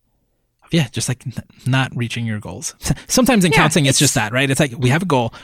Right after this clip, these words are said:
Speaker 1: we're gonna try to reach it. We have different options. We're gonna be creative about it. And if we're not, uh, <laughs> if we're not getting there,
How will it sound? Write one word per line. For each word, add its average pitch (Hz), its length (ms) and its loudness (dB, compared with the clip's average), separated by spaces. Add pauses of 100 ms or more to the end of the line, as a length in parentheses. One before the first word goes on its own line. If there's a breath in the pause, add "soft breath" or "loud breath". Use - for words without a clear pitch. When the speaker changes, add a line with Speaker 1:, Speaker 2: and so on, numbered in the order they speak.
(120 loud breath)
Speaker 1:
we're 113 80 -4
gonna 120 120 -2
try 131 160 0
to 123 260 0
reach 120 180 -2
it. 120 160 -4 (220 loud breath)
We 120 60 -4
have 113 100 -4
different 139 260 0
options. 123 460 -2 (100)
We're 113 80 -6
gonna 113 120 -4
be 110 100 -8
creative 117 420 -4
about 107 260 -2
it. 104 220 -6 (300 loud breath)
And 101 560 -4
if - 160 -10
we're 110 80 -6
not, 104 560 -6 (120)
uh, - 200 -8
<laughs> - 360 -4
if 165 100 -8
we're 139 80 -6
not - 160 -8
getting 143 280 -4
there, 117 240 -4